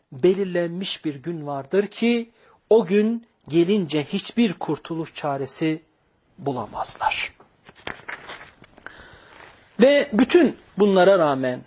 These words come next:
yani Allah Azze ve Celle'ye şirk koşmaları, Allah Azze ve Celle'yi öfkelendirmek için o kadar çaba sarf etmeleri, dinine savaş açmaları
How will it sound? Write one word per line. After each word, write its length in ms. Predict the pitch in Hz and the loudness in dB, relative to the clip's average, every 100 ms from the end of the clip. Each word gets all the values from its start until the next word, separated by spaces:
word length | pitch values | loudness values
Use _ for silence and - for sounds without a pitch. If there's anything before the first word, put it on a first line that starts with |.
| _ | _
yani 260 | 180 190 175 | 0 2 2
Allah 320 | 165 208 214 | 2 2 2
Azze 320 | 190 160 170 165 | -2 -4 -4 -2
ve 160 | 165 | -2
Celle'ye 420 | 160 180 170 165 | 0 -2 0 -2
şirk 300 | 156 - 180 | -2 -4 -6
koşmaları, 640 | - 151 - 139 135 127 123 _ _ - - | -6 -8 -6 -8 -8 -8 -10 _ _ -20 0
Allah 340 | - 226 254 226 | 4 6 6 4
Azze 300 | 190 208 196 | 2 0 2
ve 160 | 196 | 2
Celle'yi 680 | 180 220 190 196 196 226 233 _ - _ - | 4 0 2 0 0 -2 -6 _ -20 _ 2
öfkelendirmek 960 | 208 - 214 202 202 185 196 226 233 | 2 2 0 0 -2 -2 -2 -2 -4
için 240 | 202 202 190 | -8 -8 -2
o 120 | 233 | -2
kadar 400 | 233 202 190 175 | 0 2 2 0
çaba 280 | - 170 185 | -6 -4 -4
sarf 320 | - 160 - | -4 -6 -6
etmeleri, 640 | 151 - 147 139 135 131 135 | -12 -10 -12 -10 -10 -10 -2
dinine 520 | 220 226 226 226 233 - - _ | 0 2 2 2 0 -12 -20 _
savaş 440 | - 185 240 - - | -8 -2 -2 -2 -4
açmaları 760 | 165 - 170 151 139 127 120 | -4 -4 -6 -4 -4 -6 -10